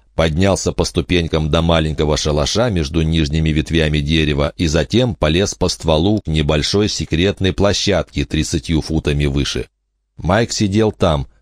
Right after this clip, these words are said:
прислонившись спиной к одной из толстых разветвляющихся ветвей и болтая ногами. Дейл подтянулся — и уселся напротив другой ветви. Он посмотрел вниз,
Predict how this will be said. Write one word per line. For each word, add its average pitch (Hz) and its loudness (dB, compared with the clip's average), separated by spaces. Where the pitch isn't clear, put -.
прислонившись 85 0
спиной 82 0
к - -6
одной 78 0
из 76 -4
толстых - -2
разветвляющихся 76 -2
ветвей 87 -2
и 73 -2
болтая 76 0
ногами. 69 -2
Дейл 85 0
подтянулся — 110 0
и 92 2
уселся 98 0
напротив 85 0
другой 82 2
ветви. 67 -4
Он 92 0
посмотрел 82 0
вниз, 110 0